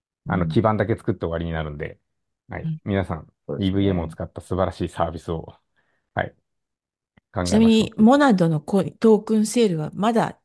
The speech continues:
Speaker 3: 行われていないようです。
Speaker 1: あ、
Speaker 2: おう。
Speaker 1: なんか一応、コインマーケットキャップに、あの、
Speaker 3: 出てます？
Speaker 1: チャートはあります。あ、チャートはあるようですけど、違うモナドかな。
Speaker 2: これ、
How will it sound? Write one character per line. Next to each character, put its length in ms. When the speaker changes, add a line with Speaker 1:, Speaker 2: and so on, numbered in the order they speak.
Speaker 3:
行 200
わ 220
れ 100
て 120
い 100
な 160
い 100
よ 120
う 60
で 100
す。 160
Speaker 1:
あ、 140
Speaker 2:
お 200
う。 80
Speaker 1:
な 100
ん 60
か 100
一 340
応、 280
コ 100
イ 60
ン 80
マ 100
ー 40
ケ 100
ッ 60
ト 120
キ 100
ャ 20
ッ 40
プ 140
に、 240
あ 60
の、 60
Speaker 3:
出 60
て 80
ま 120
す？ 80
Speaker 1:
チ 60
ャ 140
ー 60
ト 80
は 100
あ 20
り 60
ま 120
す。 180
あ、 200
チ 80
ャ 80
ー 60
ト 100
は 100
あ 40
る 80
よ 60
う 40
で 60
す 80
け 60
ど、 60
違 180
う 40
モ 160
ナ 100
ド 80
か 120
な。 120
Speaker 2:
こ 80
れ、 200